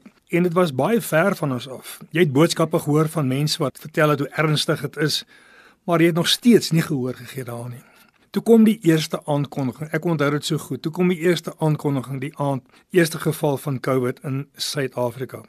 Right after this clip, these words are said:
Dit het soos 'n klein sneeubal begin en al hoe groter en groter geword. Die drie maande inperking, dan die aandnuus oor die pandemie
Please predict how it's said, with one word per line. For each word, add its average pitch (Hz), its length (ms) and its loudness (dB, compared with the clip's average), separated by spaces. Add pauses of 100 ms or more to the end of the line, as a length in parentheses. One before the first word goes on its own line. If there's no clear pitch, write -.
(260)
Dit 170 80 0
het 208 160 6
soos 175 160 0
'n 160 80 -2
klein 208 300 4
sneeubal 160 480 2
begin 120 340 -12 (160)
en 127 140 -20
al 147 160 0
hoe 175 100 2
groter 160 680 -2
en 123 140 -8
groter 135 380 -8
geword. 123 480 -14 (760)
Die 160 500 2
drie 175 180 4
maande 185 320 4
inperking, 147 680 -2 (120)
dan 160 180 0
die 175 200 2
aandnuus 170 600 2
oor 156 120 -2
die 151 80 0
pandemie 143 640 0